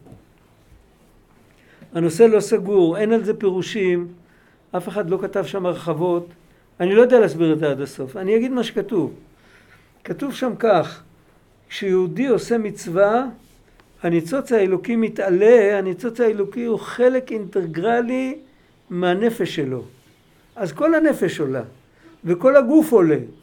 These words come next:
אז הכל בסדר. אבל היא הייתה שיא הטומאה, היא הייתה מזרע עמלק,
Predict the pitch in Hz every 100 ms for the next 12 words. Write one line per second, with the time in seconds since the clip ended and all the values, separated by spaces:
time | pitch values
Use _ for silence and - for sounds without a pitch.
0 | _ _ - 202 220 330 311 240 285 202
1 | 135 - - _ _ _ _ _ _ _
2 | - 170 180 170 170 - - _ _ 208
3 | 254 269 226 226 262 240 - - 285 254
4 | 240 214 190 185 208 - - _ _ _
5 | _ _ _ _ _ _ _ _ _ _
6 | _ _ _ 247 190 190 190 220 214 208
7 | 196 190 180 180 151 226 262 226 196 190
8 | 196 240 311 311